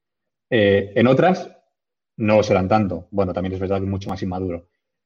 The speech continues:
Eh, también hay que pensar que Bitcoin y Lightning ahora están muy en auge, hay mucho desarrollo, se está invirtiendo dinero en,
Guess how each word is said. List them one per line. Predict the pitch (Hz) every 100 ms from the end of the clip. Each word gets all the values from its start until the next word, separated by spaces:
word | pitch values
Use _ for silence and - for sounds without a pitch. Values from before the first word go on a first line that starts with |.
| _ _
Eh, | 107 104 104 104 101 120 -
también | 120
hay | 139
que | 135
pensar | 127 120
que | 117
Bitcoin | 117 127 - 120 113 113 - _ -
y | 120
Lightning | 123 123 110 104
ahora | 104 110
están | - 123
muy | 110 110
en | 104
auge, | 117 - 107 101
hay | 107
mucho | 117 117
desarrollo, | 110 101 104 113 107
se | 101
está | 95
invirtiendo | 110 113 117 107
dinero | 98 104 104
en, | 101 98